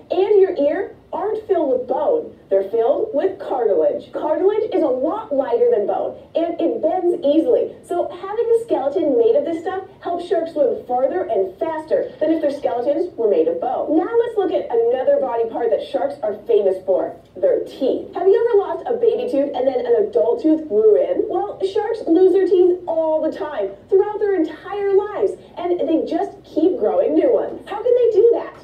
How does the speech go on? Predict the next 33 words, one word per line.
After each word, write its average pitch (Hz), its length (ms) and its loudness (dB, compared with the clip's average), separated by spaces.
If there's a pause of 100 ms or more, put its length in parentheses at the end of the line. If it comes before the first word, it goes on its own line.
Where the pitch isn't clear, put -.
You 339 280 4
and - 100 -2
I 370 180 -2
just 381 200 0
have 339 160 -4
one 269 340 0
row 269 220 0
of - 100 -10
teeth 214 180 -2
in - 80 -2
our 185 120 -2
mouths, - 400 -6 (120)
but 294 180 0
sharks 392 380 -4 (180)
have - 160 -6
lots 330 440 -2
of 370 120 2
rows 285 200 2
of 269 120 -4
teeth 240 280 -2 (140)
on 214 140 -4
the 208 160 -2
top 349 360 -10 (200)
and 190 260 -2
the 220 40 -2
bottom. - 380 -6
So 381 160 0
when 403 140 2
a - 120 -2
shark - 280 -4
loses 285 280 0
a 233 140 2
tooth, - 320 2